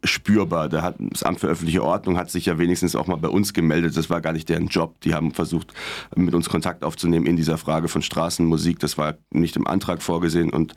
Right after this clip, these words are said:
überhaupt nicht. Aber dennoch haben wir da eine Einladung erhalten, um mit ihnen zu reden. Das hätte es wohl unter Herrn Rubsamen so nicht gegeben. Und der Herr Funk ist ja auch ein großer Fan von Heavy Metal, habe ich mir sagen lassen. Ähm, ja,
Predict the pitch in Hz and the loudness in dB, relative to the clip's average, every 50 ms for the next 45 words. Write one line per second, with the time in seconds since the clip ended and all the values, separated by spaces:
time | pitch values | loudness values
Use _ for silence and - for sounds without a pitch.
0 | - - - - - - - - 85 87 85 90 90 90 - - - 90 92 87 | -18 -18 -16 -18 -16 -6 -2 0 0 0 0 0 -2 -4 -4 -2 -2 0 2 2
1 | 85 78 82 82 82 80 82 82 82 82 80 80 82 80 78 78 82 80 80 80 | 2 2 2 2 0 0 0 0 0 2 2 4 2 2 2 0 0 0 0 0
2 | - - 80 82 80 82 78 78 80 78 53 60 78 82 82 87 87 - 90 - | 0 0 0 0 0 0 0 0 0 -2 -2 -2 -2 -2 -2 -2 -2 0 0 0
3 | 78 85 82 78 - - - - - 82 82 80 73 - - 73 82 82 85 80 | 2 2 2 0 -2 -4 -4 0 2 2 2 2 0 0 -2 0 2 2 2 2
4 | 85 - 71 - - 85 80 - 78 - - 78 - - - - 78 80 80 78 | 2 0 0 -2 -2 -2 -2 -2 -2 -2 -4 -4 -6 -6 -4 -2 0 0 2 2
5 | - 80 78 80 78 76 76 76 80 87 82 - - 82 78 76 80 78 78 78 | 0 0 0 0 -2 -2 -2 -2 -2 -2 -4 -2 -2 0 0 0 0 0 0 2
6 | 78 87 85 - - 85 78 78 82 85 87 85 82 - - - - - - 80 | 2 0 0 0 -2 -2 0 2 2 2 2 2 0 -4 -12 -14 -8 -4 -2 0
7 | 80 80 80 78 - - 85 82 80 78 - - 67 64 82 95 - - 78 78 | 0 2 0 -2 -2 -2 -2 0 0 -2 -2 -2 -2 -2 -2 -2 -2 -2 -2 -2
8 | - 76 78 - 82 80 80 - - 85 80 73 73 76 73 80 82 80 - 80 | -2 -4 -4 -2 -2 -2 -2 -2 -2 -2 -2 -2 0 0 0 0 0 0 0 -2
9 | 78 80 - - 78 76 80 80 82 80 82 80 78 76 - - 82 76 - - | -2 -2 -2 -2 -2 0 0 0 0 0 0 0 0 0 0 0 -2 -2 -2 -6
10 | - - - - - _ _ - 78 78 76 76 76 - - _ - - 82 82 | -16 -20 -20 -20 -20 _ _ -4 -2 0 0 0 -2 -4 -6 _ -4 -2 0 0
11 | 82 85 82 | 0 -2 -2